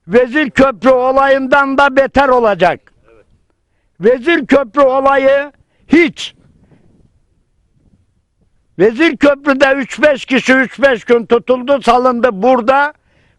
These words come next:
kan gövde-, kan gövdeyi götürecek. Say-, Sayın Samsun Valimize de sesleniyorum.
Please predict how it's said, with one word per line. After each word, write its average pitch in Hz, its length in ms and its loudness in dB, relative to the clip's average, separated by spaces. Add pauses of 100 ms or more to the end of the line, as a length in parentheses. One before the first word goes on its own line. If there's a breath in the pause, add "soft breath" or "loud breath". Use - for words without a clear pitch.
kan 262 260 0
gövde-, 240 760 -2
kan 262 300 0
gövdeyi 254 480 0
götürecek. 208 600 -2
Say-, 233 300 -2
Sayın 277 400 0
Samsun 262 540 0
Valimize 247 640 0
de 269 120 2
sesleniyorum. 214 800 0